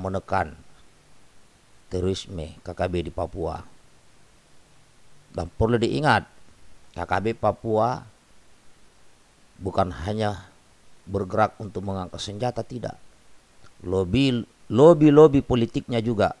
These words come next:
berjalan, baik di luar negeri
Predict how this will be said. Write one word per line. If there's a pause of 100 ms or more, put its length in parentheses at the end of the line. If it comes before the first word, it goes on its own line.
berjalan, (880)
baik
di
luar
negeri